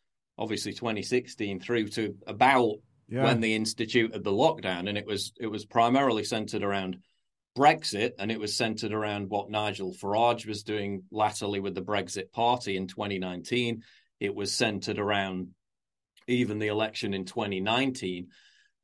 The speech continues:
Speaker 1: and the whole fight for free speech. You know, you had the rise of ukip, who stood on a free speech podium in twenty seventeen. So there was a big buzz around London politically from twenty sixteen onwards, and that's actually when I moved to London, was in
Speaker 2: Oh, right.
Speaker 1: early twenty sixteen. So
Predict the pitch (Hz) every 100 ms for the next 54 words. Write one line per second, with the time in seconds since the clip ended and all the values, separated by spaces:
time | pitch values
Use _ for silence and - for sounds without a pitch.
0 | - 123 120 110 120 113 - 120 110 107
1 | 110 95 113 107 98 - 135 135 131 -
2 | 117 113 113 107 104 104 107 107 110 110
3 | 110 104 95 113 139 131 135 123 123 -
4 | 107 101 - 123 117 107 98 - 110 104
5 | - 110 98 95 - - _ _ _ -
6 | 170 185 135 110 127 127 120 113 - 135
7 | 127 104 - 139 120 - - 110 104 104
8 | 113 110 110 _ _ _ _ - 131 135
9 | 160 202 180 147 156 156 - 143 160 139
10 | 123 123 123 120 120 120 117 107 110 120
11 | 139 120 - 101 113 110 107 120 117 113
12 | 113 110 - 120 107 110 123 131 120 101
13 | 95 110 123 127 127 117 - 110 110 113
14 | 98 110 131 127 104 98 98 98 98 104
15 | 101 104 98 92 139 131 160 147 123 117
16 | 107 104 120 117 104 90 95 - 127 143
17 | 90 - 110 98